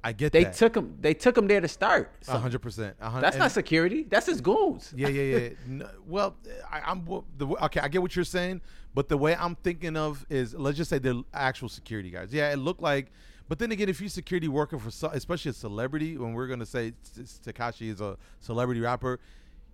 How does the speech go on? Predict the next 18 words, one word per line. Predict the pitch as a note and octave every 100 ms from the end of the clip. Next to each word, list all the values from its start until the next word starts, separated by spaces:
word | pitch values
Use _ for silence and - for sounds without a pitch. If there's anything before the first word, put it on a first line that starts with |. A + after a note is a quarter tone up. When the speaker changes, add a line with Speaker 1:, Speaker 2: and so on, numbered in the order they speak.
| -
Speaker 1:
you | A2 F3
gotta | F#3 F3+
listen | C#3+ D3 D#3+
to | C3+
whatever | B2+ C3
they | A2+ B2+
say. | - A#2+ - - - - - - - - -
Speaker 2:
No, | A#2+ A2+ A2 - - - - - -
no, | A2 A2+ G#2+ - -
no, | A2 G2
no. | G2+
When | D#3
you | D4
Speaker 1:
Mm. |
Speaker 2:
security, | D4+ - F3+ D#3+
you're | B2+ C#3+
protecting | C3+ A2 - C#3+ - A2+ G#2
somebody. | - E2+ -